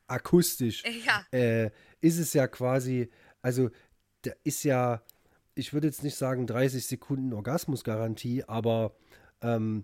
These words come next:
Speaker 1: wir sind nah dran.
Speaker 2: Auf
Speaker 1: Ja,
Speaker 2: jeden Fall,
Speaker 1: und
Speaker 2: auf jeden Fall.
Speaker 1: <laughs> Ich, äh,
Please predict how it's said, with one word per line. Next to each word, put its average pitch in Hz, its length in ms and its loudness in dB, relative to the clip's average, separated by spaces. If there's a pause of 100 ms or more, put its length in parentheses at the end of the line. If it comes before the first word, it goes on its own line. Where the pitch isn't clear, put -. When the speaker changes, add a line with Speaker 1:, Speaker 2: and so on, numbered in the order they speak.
(160)
Speaker 1:
wir 127 160 0
sind 156 180 4
nah 131 180 4
dran. 123 340 2 (360)
Speaker 2:
Auf 98 140 -4
Speaker 1:
Ja, 104 200 2
Speaker 2:
jeden 220 240 -10
Fall, 127 100 -2
Speaker 1:
und 123 440 2
Speaker 2:
auf 190 220 -6
jeden 233 320 -4
Fall. 151 520 -10
Speaker 1:
<laughs> - 360 -18 (420)
Ich, - 240 -10
äh, - 140 -14